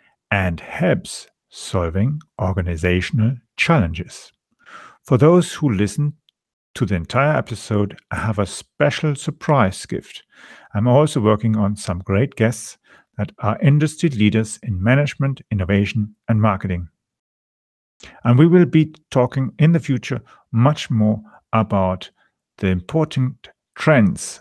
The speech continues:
that are affecting the way we manage our companies in the demand to being sustainable, more environmentally and socially friendly, and becoming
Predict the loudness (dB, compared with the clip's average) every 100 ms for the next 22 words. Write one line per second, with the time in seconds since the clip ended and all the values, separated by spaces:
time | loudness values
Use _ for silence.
0 | _ -4 -4 -4 -8 -8 -8 -4 -4 -4
1 | -4 -2 -2 -8 -16 _ -4 -2 0 0
2 | 0 0 0 2 2 2 -2 -8 -6 -6
3 | -4 -4 -2 0 0 0 -8 _ _ _
4 | _ _ _ _ _ _ -2 -2 -4 -4
5 | 0 2 2 0 -2 -8 -10 -6 2 4
6 | 6 6 4 0 -4 _ -12 -10 -8 -10
7 | 0 2 4 4 0 -4 _ _ _ _
8 | _ _ 0 4 6 6 2 2 4 4
9 | 4 2 2 0 0 2 2 2 0 -2
10 | -2 -2 2 2 2 0 -2 -2 _ _
11 | _ _ _ _ _ -4 -4 -4 -8 -8
12 | -4 -2 0 0 0